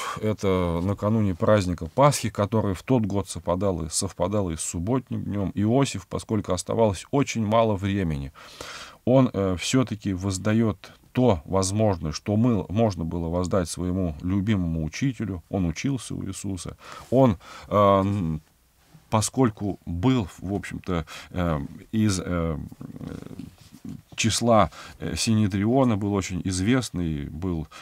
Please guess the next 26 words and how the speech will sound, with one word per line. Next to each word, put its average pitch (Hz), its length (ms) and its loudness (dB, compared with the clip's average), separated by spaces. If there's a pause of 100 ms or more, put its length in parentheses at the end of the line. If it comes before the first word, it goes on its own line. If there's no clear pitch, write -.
(180)
э, 76 300 -8 (300)
видимо, 107 400 4
многими 98 400 2
почитаемый, 95 680 2
теперь 117 360 2
уже 92 220 0
не 117 160 4
таится, 82 680 -2 (120)
э, 73 240 -6
не 95 180 0
скрывается 104 680 0
в - 100 -16
тени, 123 240 4
уже 101 220 0
никого 113 560 2
не 87 120 2
боится, 92 480 -2
и 85 40 -2
в 82 60 -4
данном 95 280 0
случае 98 380 -4
на 101 60 2
виду 104 280 2
у 101 100 0
всего 101 380 -2
Иерусалима 95 640 -2